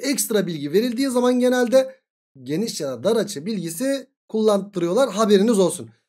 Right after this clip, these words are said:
Buraya baktığımız zaman hocam burada altı var, sekiz var. Direkt üçgen istenilen x bulunmaz mı? Evet, yanlış düşünüyorsun. Çünkü şuradaki verilen bilgi boşu boşuna verilmedi. E hocam burası doksan derece ya. Bak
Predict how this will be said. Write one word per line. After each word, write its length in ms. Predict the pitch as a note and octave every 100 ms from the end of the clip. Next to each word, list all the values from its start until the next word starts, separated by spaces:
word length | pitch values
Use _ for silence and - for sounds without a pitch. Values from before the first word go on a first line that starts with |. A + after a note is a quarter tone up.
| _ -
Buraya 300 | B3 C#4 C#4
baktığımız 440 | C4+ C#4 C4+ B3
zaman 220 | E3+ A#2+ D3
hocam 360 | A3+ B3 A#3+
burada 200 | B3+ A3
altı 240 | A3 A#3+ A3
var, 100 | G3
sekiz 280 | A3+ G#3 G3+
var. 180 | A#3
Direkt 200 | A3+ A3+
üçgen 260 | G#3 - A#3+
istenilen 360 | A3 G#3+ A#3+ A#3+
x 240 | F3+ -
bulunmaz 480 | A3 A#3+ B3 C#4 G#3
mı? 280 | B3+ - - _ _
Evet, 340 | A3 A3+ G#3+ D#3 - _ _ _ _
yanlış 320 | E3 A#3 G#3
düşünüyorsun. 520 | G3+ E3 C#3+ - A2+ -
Çünkü 380 | B3 G#3 C4 C4 _ _
şuradaki 500 | - - B3 B3+ A3
verilen 340 | G#3+ A3 G3 F#3
bilgi 220 | G3+ F#3
boşu 200 | F#3 F#3
boşuna 220 | E3 D3+
verilmedi. 420 | E3+ F3+ B2 A2+ _ _ _
E 60 | D#3
hocam 360 | F#3+ A3 G#3
burası 260 | G#3+ G#3+ F3
doksan 380 | G3 F#3+ G#3+ A3
derece 220 | A#3 C4
ya. 240 | G3 C#3
Bak 260 | F#3+ A#3+